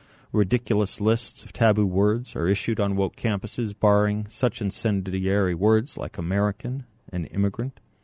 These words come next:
Bragging of segregated dorms, graduations, and safe spaces recalls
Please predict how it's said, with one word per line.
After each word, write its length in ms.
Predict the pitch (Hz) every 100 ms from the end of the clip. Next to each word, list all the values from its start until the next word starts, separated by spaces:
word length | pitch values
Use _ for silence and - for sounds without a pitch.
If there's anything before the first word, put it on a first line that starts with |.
| _ _ _ _ - - -
Bragging 440 | 139 156 147 135
of 80 | 113
segregated 720 | - 131 120 113 117 107 87 _ -
dorms, 440 | 113 110 131 -
graduations, 840 | 117 110 107 104 113 - 131 -
and 140 | - 90
safe 260 | - 117
spaces 540 | - - 95 - 98 -
recalls 720 | - 113 101 95 95 -